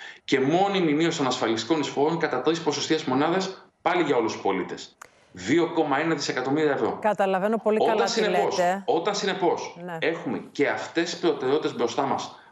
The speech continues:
Speaker 1: πάλι για τον πολίτη, πρέπει να είμαστε πολύ προσεκτικοί, με σύνεση και διορατικότητα για να πετύχουμε το βέλτιστο που είναι εφικτό.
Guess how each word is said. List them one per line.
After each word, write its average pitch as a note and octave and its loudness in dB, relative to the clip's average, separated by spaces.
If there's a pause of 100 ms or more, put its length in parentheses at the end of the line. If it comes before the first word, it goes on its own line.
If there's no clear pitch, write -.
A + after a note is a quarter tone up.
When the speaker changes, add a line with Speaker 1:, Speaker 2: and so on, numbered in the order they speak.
(160)
Speaker 1:
πάλι G#3 2
για G#3+ 2
τον F#3+ 0
πολίτη, A#2 -2 (720)
πρέπει F#3+ 0
να F3+ 0
είμαστε F#3 -2
πολύ A#2 2
προσεκτικοί, E3 -4 (260)
με A2 2
σύνεση B2 -2 (200)
και C#3+ 2
διορατικότητα A2+ 0
για D#3 0
να C3 -2
πετύχουμε D#3 -2
το D#3+ 0
βέλτιστο D#3+ 0
που F3+ 0
είναι F3 2
εφικτό. E3+ -8